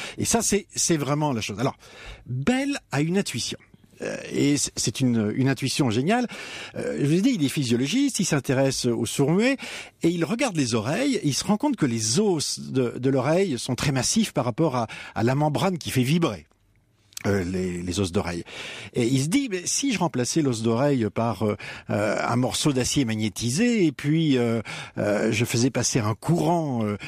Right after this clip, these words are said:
euh, qui, euh, qui module en conséquence de cette pression, euh, peut-être que ça fonctionnerait. Donc il va partir de cette idée,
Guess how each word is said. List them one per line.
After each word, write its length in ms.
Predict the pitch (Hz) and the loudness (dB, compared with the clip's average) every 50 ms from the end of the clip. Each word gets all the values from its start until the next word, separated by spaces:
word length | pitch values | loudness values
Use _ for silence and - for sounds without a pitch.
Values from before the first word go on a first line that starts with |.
| - - - | -12 -10 -6
euh, 140 | - 113 113 - | -4 -4 -4 -4
qui, 340 | - - 143 147 139 123 117 | -2 0 2 2 4 4 4
euh, 360 | 107 107 101 98 107 110 113 - - | 2 2 0 -2 -2 -4 -4 -6 -6
qui 120 | - 120 | -2 0
module 540 | 113 135 156 190 233 226 277 254 208 151 131 - | 2 4 4 2 2 2 0 0 0 0 -4 -4
en 100 | 117 117 | -6 -8
conséquence 680 | - 131 123 - - 139 - 151 151 147 135 - - 117 | -4 -4 -4 0 0 0 0 2 0 0 0 -2 -4 -6
de 160 | 113 110 120 117 | -2 0 0 0
cette 220 | - - 107 - | 2 0 -2 -2
pression, 480 | - - 127 131 123 - - 226 269 262 - - - - - - | -2 -2 0 0 0 2 0 0 0 -2 -4 -10 -16 -16 -8 -2
euh, 80 | 131 113 | -2 0
peut-être 260 | - 139 - 240 247 | 0 2 0 0 0
que 120 | - 240 - | 0 0 0
ça 120 | - 196 | 0 0
fonctionnerait. 460 | - 185 180 - - 165 139 117 123 | 0 0 0 2 2 0 2 2 0
Donc 140 | 127 180 - - - - | -2 -2 -4 -6 -2 0
il 120 | 185 160 147 | 0 2 2
va 140 | 180 214 | 0 0
partir 340 | 214 202 - - - 143 113 | -2 -4 -6 -2 -2 -2 0
de 80 | 101 110 | 0 0
cette 240 | - - 110 - - | 0 0 -2 0 0
idée, 260 | 208 240 285 269 180 | 2 2 2 0 0